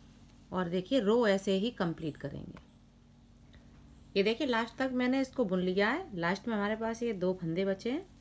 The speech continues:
इनको ऐसे सीधा बुन लेंगे। आप देखिए पलट लेंगे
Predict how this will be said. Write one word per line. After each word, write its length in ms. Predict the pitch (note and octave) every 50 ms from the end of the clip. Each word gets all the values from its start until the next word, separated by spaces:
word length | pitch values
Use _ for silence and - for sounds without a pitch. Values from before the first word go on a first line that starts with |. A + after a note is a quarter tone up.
| -
इनको 260 | - D#3 D#3 C#3+ D#3
ऐसे 220 | D3 C#3+ C#3+ - E3+
सीधा 320 | - - D#3+ D#3 D#3+ E3+
बुन 140 | F3 F3+ F#3+
लेंगे। 340 | F#3+ G3+ G3+ G#3+ G#3+ B3 B3+ - - - - - - - - - - - -
आप 180 | - E3+ F3+ F3 -
देखिए 260 | F#3 F#3 F#3 A3+ -
पलट 320 | - F3 E3 F3 F#3 F#3 A3
लेंगे 320 | A3 A3 A#3 B3 C#4+ C#4+